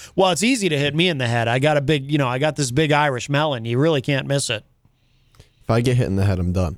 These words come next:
Speaker 1: Mm-hmm.
Speaker 2: I'm done.
Speaker 1: Oh, don't let, ooh, don't let your opponent hear that. Well, we'll talk about that. Uh, and, of course, our friend Easy G will be, uh, Skyping in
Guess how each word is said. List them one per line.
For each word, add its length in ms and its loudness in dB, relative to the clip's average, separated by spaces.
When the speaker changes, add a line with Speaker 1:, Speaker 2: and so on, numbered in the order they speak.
Speaker 1:
Mm-hmm. 720 0
Speaker 2:
I'm 80 2
done. 260 0
Speaker 1:
Oh, 300 2
don't 220 0
let, 180 -6
ooh, 240 -2
don't 200 -2
let 140 -2
your 140 0
opponent 420 -4
hear 180 -2
that. 280 -2
Well, 160 4
we'll 100 2
talk 300 0
about 260 -2
that. 400 -6
Uh, 300 2
and, 100 0
of 80 0
course, 300 0
our 160 2
friend 260 -2
Easy 380 0
G 240 0
will 160 0
be, 240 2
uh, 260 -2
Skyping 460 2
in 300 0